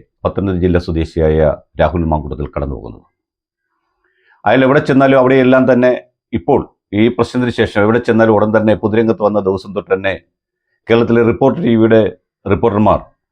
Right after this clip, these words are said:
മൈക്കം പിടിച്ചുകൊണ്ട് ഇന്ന് ചോദിക്കുന്ന ഒരു ചോദ്യമുണ്ട്, "ആ ശബ്ദരേഖയെ രാഹുൽ അംഗീകരിക്കുന്നുണ്ടോ?" ആ വിഷയവുമായി യാതൊരു ബന്ധമുള്ള കാര്യമായിരിക്കത്തില്ല. നിങ്ങൾ ആ, അവർ എപ്പോഴും ആ ബൈറ്റ് ശ്രദ്ധിച്ച് നിങ്ങൾക്ക് മനസ്സിലാവും.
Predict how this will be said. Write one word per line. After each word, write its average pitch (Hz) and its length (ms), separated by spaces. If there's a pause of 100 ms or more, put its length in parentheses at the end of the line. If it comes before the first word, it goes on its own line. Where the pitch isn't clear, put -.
(280)
മൈക്കം 113 300
പിടിച്ചുകൊണ്ട് 107 340
ഇന്ന് 98 160
ചോദിക്കുന്ന 104 380
ഒരു 95 120
ചോദ്യമുണ്ട്, 101 400 (380)
"ആ 104 100
ശബ്ദരേഖയെ 135 580
രാഹുൽ 117 320
അംഗീകരിക്കുന്നുണ്ടോ?" 101 580 (140)
ആ 104 60
വിഷയവുമായി 139 480
യാതൊരു 127 340
ബന്ധമുള്ള 117 400
കാര്യമായിരിക്കത്തില്ല. 95 640 (120)
നിങ്ങൾ 113 200
ആ, 117 120 (440)
അവർ 110 200
എപ്പോഴും 127 320
ആ - 20
ബൈറ്റ് 117 280
ശ്രദ്ധിച്ച് 113 340
നിങ്ങൾക്ക് 104 180
മനസ്സിലാവും. 98 340